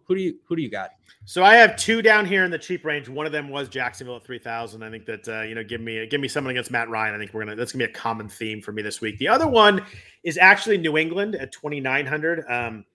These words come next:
Speaker 2: they have multiple sacks in four of five games. They've scored the last two weeks. They've been getting after the defense. And, you know, I love Nick Chubb, but I don't love Jacoby Brissett. He could clearly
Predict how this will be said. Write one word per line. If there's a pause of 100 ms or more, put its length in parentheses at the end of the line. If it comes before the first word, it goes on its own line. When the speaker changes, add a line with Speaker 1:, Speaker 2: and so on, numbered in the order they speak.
(720)
Speaker 2:
they
have
multiple
sacks
in
four
of
five
games.
They've
scored
the
last
two
weeks.
They've
been
getting
after
the
defense.
And,
you
know, (460)
I
love
Nick
Chubb,
but
I
don't
love
Jacoby
Brissett.
He
could
clearly